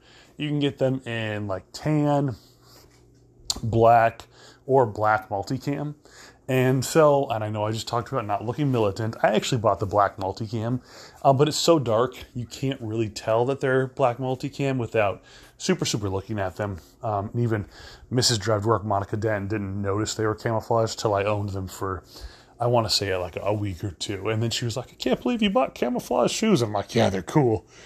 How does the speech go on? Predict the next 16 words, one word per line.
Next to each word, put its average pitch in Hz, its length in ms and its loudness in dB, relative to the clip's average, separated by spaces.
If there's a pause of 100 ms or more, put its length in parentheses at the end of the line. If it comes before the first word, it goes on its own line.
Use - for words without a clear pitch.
(320)
Um, 101 280 -4 (380)
but 156 100 8
they're 151 100 4
super 139 300 0
low 110 180 2
profile. 98 640 0 (460)
I 113 100 2
don't 113 140 0
think 107 160 0
anyone 98 240 -2
else 92 180 -2
has 95 100 -6
ever 95 160 -2
really 95 240 -4
noticed. 92 520 -4 (340)
Um, 110 260 -4